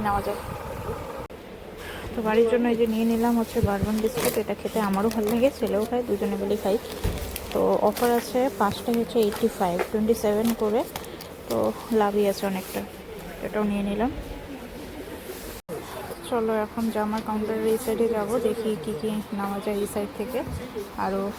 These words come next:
টুকটাক জিনিস নেওয়ার আছে। মানে আজকে দেখছি অফারটা খুব বেশিই চলছে, প্রচুর অফার চলছে অনেক কিছুর মধ্যে। চলো দেখি, আগাতে থাকি। তো বিছানায় চলে এসেছি ছেলেকে নিয়ে, তো ওকে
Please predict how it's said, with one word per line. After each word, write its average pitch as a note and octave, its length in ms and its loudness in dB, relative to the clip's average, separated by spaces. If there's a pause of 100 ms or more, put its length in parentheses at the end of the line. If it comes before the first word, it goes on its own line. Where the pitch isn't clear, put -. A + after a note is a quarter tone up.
টুকটাক G#3+ 340 -2 (100)
জিনিস G3+ 260 -4 (140)
নেওয়ার F#3+ 220 -2 (100)
আছে। A3 200 -4 (360)
মানে A3+ 200 -2
আজকে B3 240 -2
দেখছি A#3+ 220 2 (180)
অফারটা A#3+ 400 -8
খুব B3 100 -6 (100)
বেশিই A#3+ 340 0
চলছে, G3+ 260 -4 (100)
প্রচুর A#3 260 0 (100)
অফার F#3+ 180 0 (100)
চলছে G3 220 -2 (100)
অনেক G#3 220 -2
কিছুর G#3+ 320 -6
মধ্যে। F#3+ 260 -4 (1000)
চলো G3+ 280 0 (420)
দেখি, G#3 220 -4 (240)
আগাতে G#3 340 2
থাকি। G3 220 -2 (2000)
তো - 60 -16 (100)
বিছানায় A3 560 -8
চলে G#3+ 180 -8 (100)
এসেছি A3 200 -8 (100)
ছেলেকে G3 340 -10 (120)
নিয়ে, F#3+ 200 -10 (760)
তো F3+ 80 -8 (680)
ওকে G3 180 -16